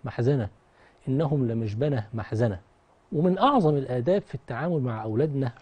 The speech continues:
حسن تربيتهم، الشفقة عليهم، حسن معاملتهم والتودد ليهم، والاستمتاع بوجودهم في الحياة. ربنا سبحانه وتعالى بيقول: "المال والبنون زينة الحياة الدنيا".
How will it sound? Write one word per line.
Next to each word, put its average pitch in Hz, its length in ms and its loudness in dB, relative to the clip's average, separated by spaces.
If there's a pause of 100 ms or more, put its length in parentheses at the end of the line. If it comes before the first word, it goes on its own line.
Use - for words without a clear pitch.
(100)
حسن - 200 -4
تربيتهم، 120 680 -4 (380)
الشفقة - 520 -4
عليهم، 113 440 0 (580)
حسن 240 380 0
معاملتهم 135 640 -2
والتودد 127 600 -2
ليهم، 120 380 -2 (640)
والاستمتاع 185 680 0
بوجودهم 151 580 0
في - 120 -6
الحياة. 117 440 -2 (840)
ربنا 156 240 0
سبحانه 170 260 -4
وتعالى 151 300 0
بيقول: 147 440 -2
"المال 143 340 2
والبنون 139 720 -2
زينة 180 420 0
الحياة 139 460 0
الدنيا". 113 460 0